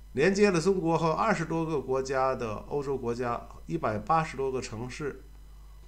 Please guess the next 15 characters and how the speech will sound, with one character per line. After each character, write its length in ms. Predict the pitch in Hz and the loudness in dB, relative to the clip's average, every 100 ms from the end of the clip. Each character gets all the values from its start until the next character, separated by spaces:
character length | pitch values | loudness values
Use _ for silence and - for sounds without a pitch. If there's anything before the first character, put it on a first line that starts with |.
| - | -4
每 180 | 135 143 | 2 6
年 240 | 156 220 | 6 6
超 240 | - 214 | 6 6
过 260 | 208 202 185 | 8 6 6
一 120 | 165 | 4
万 180 | 196 185 | 4 6
二 180 | 214 185 | 4 2
千 220 | 185 180 | 2 2
列 140 | 170 | 2
货 240 | 143 180 170 | 2 0 0
运 200 | 156 131 | 0 0
班 360 | 156 156 160 - - - - - | 0 0 -2 -8 -16 -20 -20 -16
车 380 | - - 165 - - - - | -10 -4 -2 -2 -8 -18 -8
来 240 | 107 151 | -2 0
往 400 | 175 127 107 98 | 2 2 0 -2